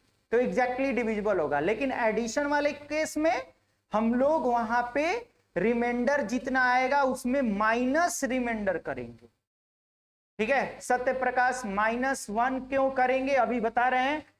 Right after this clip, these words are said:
क्योंकि माइनस वन करेंगे तभी ये exactly होगा। यानी सिक्सटीन में से कौन सा करेंगे? तो देखो, सिक्सटीन में से हम रिमाइंडर को यहाँ पे माइनस कर रहे हैं, यानी माइनस वन।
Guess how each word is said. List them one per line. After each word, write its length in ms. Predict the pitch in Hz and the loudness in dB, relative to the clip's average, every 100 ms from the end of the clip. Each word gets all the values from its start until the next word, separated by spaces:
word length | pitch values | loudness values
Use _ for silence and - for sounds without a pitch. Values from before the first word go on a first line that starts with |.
| _ | _
क्योंकि 200 | 226 233 | -4 -2
माइनस 540 | 240 226 233 254 285 - | 0 0 0 0 -2 -2
वन 260 | 247 285 285 | -2 0 0
करेंगे 460 | 285 285 285 311 | 0 0 0 -2
तभी 600 | 311 - 285 269 247 330 | -2 -4 -2 0 0 0
ये 380 | 359 330 330 320 | 0 0 0 0
exactly 880 | 233 226 269 269 - 269 269 262 202 | -2 0 -2 -2 -6 -2 0 -2 -2
होगा। 680 | 208 214 214 226 165 - - _ _ _ _ _ _ _ _ - | -2 0 2 2 0 -4 -14 _ _ _ _ _ _ _ _ -4
यानी 260 | 175 233 233 | -2 0 -4
सिक्सटीन 580 | - 254 - 294 294 | -6 -6 -4 -2 2
में 120 | 294 294 | 2 2
से 200 | 302 311 - - _ _ _ | 0 -2 -6 -18 _ _ _
कौन 220 | 254 302 | 0 2
सा 120 | 285 294 | 0 0
करेंगे? 340 | 294 294 294 | 2 2 0
तो 120 | 294 | 0
देखो, 420 | 240 247 233 196 | 0 2 0 -2
सिक्सटीन 580 | - 254 240 - 285 285 | -8 -8 -8 -6 -4 -2
में 160 | 269 269 | 0 0
से 260 | 269 294 277 | 0 0 0
हम 380 | 240 220 254 247 | 0 -2 -2 -2
रिमाइंडर 800 | 233 233 240 240 247 269 269 269 - | -2 -2 -2 -4 0 2 2 0 -2
को 600 | 247 233 240 262 - - _ _ - | 2 4 4 2 -2 -12 _ _ -6
यहाँ 380 | 185 208 233 233 | -2 0 2 2
पे 460 | 240 262 269 233 190 | 2 2 2 2 0
माइनस 640 | 208 226 247 277 277 - - - | 0 0 0 0 0 -4 -8 0
कर 180 | 233 | 2
रहे 180 | 214 214 | 2 0
हैं, 120 | 185 | 0
यानी 240 | 180 214 240 | 0 0 -2
माइनस 560 | 233 226 233 262 247 220 | 0 0 0 -2 -2 -4
वन। 280 | 196 131 | -4 -4